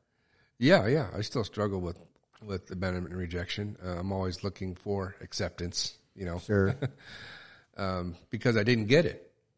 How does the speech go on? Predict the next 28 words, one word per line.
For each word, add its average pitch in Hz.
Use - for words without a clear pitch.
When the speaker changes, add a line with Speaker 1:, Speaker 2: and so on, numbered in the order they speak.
Speaker 1:
As 98
a 90
Speaker 2:
Mm-hmm. 98
Speaker 1:
young 95
boy, 104
as 90
a 92
young 95
child, 104
I 95
was 95
just 95
kind 98
of 92
the, 85
the 90
kid 110
in 98
the 92
room. 92
You 90
know, 85
I 87
didn't, 87
didn't, 92
wasn't 90
really 90
loved. 95